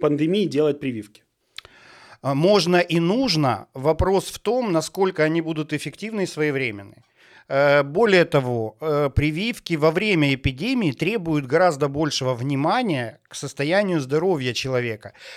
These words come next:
Speaker 2: как от медработников, так и от него самого. То есть,
Speaker 1: Сам
Speaker 2: например,
Speaker 1: человек, который
Speaker 2: сам
Speaker 1: должен
Speaker 2: человек
Speaker 1: идти на
Speaker 2: должен
Speaker 1: прививку?
Speaker 2: соблюдать более жесткий, например, контроль за собственным, т-,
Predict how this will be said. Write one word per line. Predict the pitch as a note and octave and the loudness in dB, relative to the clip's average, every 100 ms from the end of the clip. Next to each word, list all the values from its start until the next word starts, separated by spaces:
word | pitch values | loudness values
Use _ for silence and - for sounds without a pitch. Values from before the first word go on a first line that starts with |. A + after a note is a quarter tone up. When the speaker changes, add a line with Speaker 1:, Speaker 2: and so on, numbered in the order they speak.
| - - | -16 0
Speaker 2:
как | F3+ F3+ | 0 0
от | F3+ | -2
медработников, | F3 F3 G#3 D#4 B3+ G#3 - | -2 0 0 0 0 -2 -2
так | G#3+ A3+ | -2 -2
и | |
от | G#3 | -2
него | G3+ G3 | -2 -2
самого. | F#3 F3 D#3+ B2 - _ _ - - | -2 -4 -2 -4 -10 _ _ -20 -12
То | - | 0
есть, | G#3 G#3 | 2 4
Speaker 1:
Сам | G#3+ | 2
Speaker 2:
например, | D#3+ D3 B3+ C4 | 4 4 4 4
Speaker 1:
человек, | C#3+ F3+ A3 | 4 2 0
который | E3+ E3 | -2 4
Speaker 2:
сам | F#3 A3 | 4 6
Speaker 1:
должен | D#3 | 6
Speaker 2:
человек | F3 C4 D3+ | 8 8 6
Speaker 1:
идти | E3+ F#3+ | 4 4
на | E3 | 4
Speaker 2:
должен | G3+ G#3 G#3 | 4 4 4
Speaker 1:
прививку? | D3 D#3+ | 2 2
Speaker 2:
соблюдать | G3 F#3+ F3+ A3 A#3 D#3 | 2 2 4 4 2 -2
более | D#3 G#3+ G#3+ G#3+ | 2 2 4 4
жесткий, | F3+ C#3 D#3+ G#3 G3+ - D#3+ | 2 -2 2 4 4 0 -4
например, | D#3+ D3 D#3+ F#3 F#3 | -2 -2 -2 0 0
контроль | E3+ E3 G#3 A#3+ | 0 -2 -2 -2
за | F3+ | -4
собственным, | - G#3 G3+ F#3+ E3+ | -2 -4 -2 -8 -8
т-, | - | -10